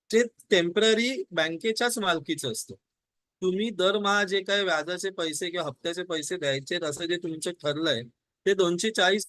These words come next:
महिने तुम्ही देऊन फेडणार तेव्हा ती मालकी तुमच्याकडे तुमच्या नावावर हस्तांतरित केली. तुम्ही तेव्हा, तेव्हा तुम्ही मालक होता,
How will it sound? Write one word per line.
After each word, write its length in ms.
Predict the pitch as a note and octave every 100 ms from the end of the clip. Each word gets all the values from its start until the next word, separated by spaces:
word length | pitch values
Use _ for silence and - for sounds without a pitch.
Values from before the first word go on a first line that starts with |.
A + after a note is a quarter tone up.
| G#3+
महिने 220 | G3+ G3+
तुम्ही 300 | G3+ G3+ G#3
देऊन 380 | F3+ F3+ F#3+ G#3
फेडणार 760 | - F#3+ F#3+ G3 G3+ D3 C#3+ F3 _ _ _ F#3+
तेव्हा 240 | F#3+ G#3
ती 220 | G#3+ A#3+
मालकी 380 | G#3 E3+ F3+ G#3+
तुमच्याकडे 600 | G#3+ F#3 F3 F#3 F3+ F#3
तुमच्या 340 | F#3 D#3+ F#3+
नावावर 400 | F3 D#3 E3 E3+
हस्तांतरित 520 | C#3 B2+ D3+ C#3+ B2+ B2+
केली. 280 | G#2 G2+ G2+ _ _ _ _ F#3
तुम्ही 160 | G3
तेव्हा, 720 | A3 _ A#3+ G3 F3 F3+ G#3+ - _ _ _ _ _ _ G#3
तेव्हा 320 | F#3 F3 A3
तुम्ही 260 | A3 A3
मालक 240 | G#3+ D#3 D3
होता, 280 | C3 A#2